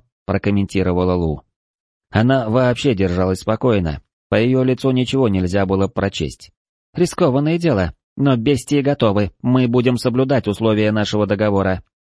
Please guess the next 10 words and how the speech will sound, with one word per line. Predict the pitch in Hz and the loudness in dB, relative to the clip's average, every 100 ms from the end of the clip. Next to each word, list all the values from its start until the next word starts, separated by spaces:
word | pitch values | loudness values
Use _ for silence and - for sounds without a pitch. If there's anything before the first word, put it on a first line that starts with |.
| _ _ _ _ | _ _ _ _
«Первопроходцы | - 127 127 135 135 196 - | -2 0 0 -2 -4 -4 -4
тоже | 120 143 120 | -4 -2 -2
в | 113 | -2
деле, | 113 120 123 120 _ | -2 -2 -2 -4 _
но | 127 131 131 | -2 2 2
у | |
меня | 131 131 131 | 2 0 -2
два | 120 | -2
вопроса, | 123 131 120 - 95 | -2 -2 -2 -2 -4
Кот», | 95 90 | -4 -6